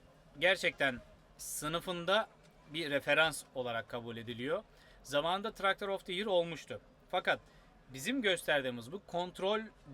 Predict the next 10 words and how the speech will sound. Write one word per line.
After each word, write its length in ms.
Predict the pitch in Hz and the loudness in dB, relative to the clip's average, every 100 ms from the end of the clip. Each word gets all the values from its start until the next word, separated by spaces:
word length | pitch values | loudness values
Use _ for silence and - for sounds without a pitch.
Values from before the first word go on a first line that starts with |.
| 127 | -8
düğmelerinin 600 | 151 160 165 175 180 202 | -6 -2 0 0 -2 -6
tamamı, 560 | - 190 180 143 110 95 - | 0 2 2 0 -2 -12 -18
konseptin 600 | - 156 160 180 170 156 139 | -10 -8 -4 -4 -6 -10 -2
tamamı 560 | 214 180 139 147 220 - - - - | 0 0 0 -4 -8 -12 -20 -20 0
A 180 | 151 160 | 2 4
F 180 | 190 175 | 2 0
S 200 | 202 - | -2 -2
Connect 420 | 175 170 202 208 | 0 2 0 -2
adıyla 460 | 151 131 123 175 208 | -4 -4 -2 -2 -2
yenilendi. 600 | 143 143 143 135 123 104 | -2 -2 2 2 0 -2